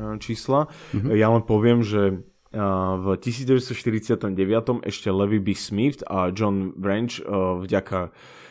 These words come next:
Speaker 1: <laughs> vďaka kalkulačke spravili výpočet na tisíc sto dvadsať miest, čo bol predtým rekord. A v tom istom roku vďaka počítaču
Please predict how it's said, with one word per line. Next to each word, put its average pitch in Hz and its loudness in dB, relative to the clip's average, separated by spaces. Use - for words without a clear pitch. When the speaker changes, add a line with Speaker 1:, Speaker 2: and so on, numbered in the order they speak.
Speaker 1:
<laughs> 110 0
vďaka 98 2
kalkulačke 110 2
spravili 104 2
výpočet 101 0
na 101 -2
tisíc 117 -8
sto 107 0
dvadsať 101 0
miest, 92 -8
čo - -8
bol 90 -2
predtým 92 -6
rekord. 127 0
A - -6
v - -10
tom 147 2
istom 131 -2
roku 139 2
vďaka 107 -4
počítaču 123 -2